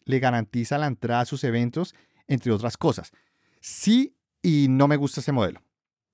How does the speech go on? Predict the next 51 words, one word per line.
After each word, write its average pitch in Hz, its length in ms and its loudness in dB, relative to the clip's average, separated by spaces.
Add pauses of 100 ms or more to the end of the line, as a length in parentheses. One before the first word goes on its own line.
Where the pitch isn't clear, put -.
(120)
No 135 140 0
me 165 80 0
gusta 180 160 -4
ese 190 120 -2
modelo 170 260 0
porque 175 220 -4
ya 131 100 2
han 127 80 0
habido 139 220 2
estafas 156 580 -2
con 127 220 2
ese 120 180 0
modelo. 135 400 0
Por 127 120 -2
ejemplo, 117 240 0
la 143 80 0
actriz - 280 -4
porno. 107 420 0
No 117 160 -2
recuerdo 127 380 -4
el 135 80 -2
nombre 131 240 -4
en 131 60 -4
este 131 140 -8
momento, 139 420 -4 (340)
pero 127 140 -2
la 127 60 0
actriz 110 280 -6
porno 135 300 0
gari-, 143 300 -2
eh, 101 300 -4 (140)
creó 113 240 4
una 120 180 0
serie 143 320 0
de 147 40 2
elementos 127 600 2
alrededor 123 520 0
de 117 260 -2 (300)
unos 127 300 2
N 135 120 -2
F 135 120 -10
T 143 260 0 (360)
y 120 160 0
unas 120 200 0
cripto. 139 380 0
Bueno, 113 280 2
hay 101 260 -4
u-, - 80 -8
u-, 123 280 -8
una 127 200 -6
controversia 139 720 2